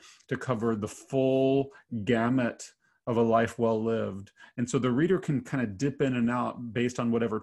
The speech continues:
topic of interest. Maybe they need a booster shot on a specific topic. They don't have to read it cover to cover, although they could. They could just dip in and out as needed.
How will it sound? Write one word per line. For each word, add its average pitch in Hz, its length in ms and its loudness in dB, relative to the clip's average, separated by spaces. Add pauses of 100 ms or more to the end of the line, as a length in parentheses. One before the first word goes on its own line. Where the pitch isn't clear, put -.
topic 127 480 -4
of 107 160 -4
interest. 110 400 -4
Maybe 120 180 -2
they 113 160 -2
need 110 160 2
a 104 60 0
booster 120 480 -2
shot 104 580 -4 (520)
on 113 140 0
a 113 60 -2
specific 117 480 -4
topic. 147 360 -4
They 156 80 -2
don't 160 200 -2
have 151 320 -4
to - 100 -6
read 120 160 0
it 110 120 -4 (140)
cover 107 240 -6
to 101 60 -6
cover, 117 400 -6 (120)
although 101 200 -4
they 95 120 -6
could. 117 500 -4 (340)
They 139 80 0
could 135 180 -2
just 101 240 -4
dip 131 300 0
in 127 160 0
and 117 160 0
out 107 340 -2 (220)
as 120 320 -2
needed. 104 420 -4